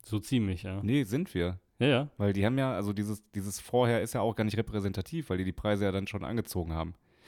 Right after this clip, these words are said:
Speaker 2: Das heißt, eigentlich sind wir roundabouts bei, bei zwei Euro gestartet, haben jetzt fünfunddreißig Cent, äh,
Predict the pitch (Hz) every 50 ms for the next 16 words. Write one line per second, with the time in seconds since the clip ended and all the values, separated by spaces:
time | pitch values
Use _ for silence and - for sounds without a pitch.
0 | - - - - - - _ _ 101 90 - 101 104 104 - - 82 113 117 120
1 | 120 104 104 120 135 135 127 113 92 98 107 120 123 107 104 110 113 - - -
2 | 110 104 101 101 95 - 95 92 - - - - 67 101 101 101 92 92 - -
3 | 104 107 120 - 147 143 - 110 104 110 117 117 104 - - - 139 135 120 113
4 | 107 113 110 - 117 - - - 101 98 98 - - - - - 98 90 90 90
5 | 87 87